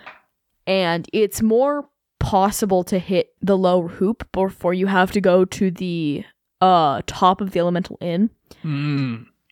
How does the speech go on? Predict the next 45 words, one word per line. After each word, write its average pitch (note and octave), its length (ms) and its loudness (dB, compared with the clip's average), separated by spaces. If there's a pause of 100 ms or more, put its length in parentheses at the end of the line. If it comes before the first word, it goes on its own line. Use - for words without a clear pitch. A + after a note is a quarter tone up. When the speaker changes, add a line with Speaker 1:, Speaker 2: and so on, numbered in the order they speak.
(100)
Speaker 1:
But G3 80 2
Speaker 2:
Like F#3+ 220 4
Speaker 1:
it's F3+ 200 2
Speaker 2:
they're C#3 100 6
Speaker 1:
still G#3+ 200 4
Speaker 2:
saying, B2+ 80 2
just C3 240 0
swing C#3+ 320 4
the C3 80 4
bottom B2+ 300 4
of B2+ 120 0
your B2 120 0
broom A#2+ 360 0
into A#2+ 200 -2
that A2+ 180 -2
hoop B2+ 420 -2
as B2+ 160 2
you're A#2 80 -2
going A#2 320 -4
Speaker 1:
Yeah. D3 280 4
Speaker 2:
up. - 200 -10
Yeah. G#3+ 220 -10 (320)
The D#3+ 120 2
Speaker 1:
It's F3+ 220 -2
Speaker 2:
stuff - 240 0
that C3 140 -4
you'd C3+ 140 4
already C3 420 0
figured C3+ 340 -2
out B2 160 -4
last A#2 580 -6
time. C#3 300 4
Speaker 1:
It's F3+ 80 -4
tough. - 560 -2 (320)
And G3 380 4 (340)
they're G3+ 140 4
also D#4 240 4
talking B3 320 -4
about G3+ 140 2
the F3+ 100 0
river F#3 260 2
section - 540 -8
and E3+ 220 -4
the, F3+ 200 -2 (140)
the E3+ 360 -2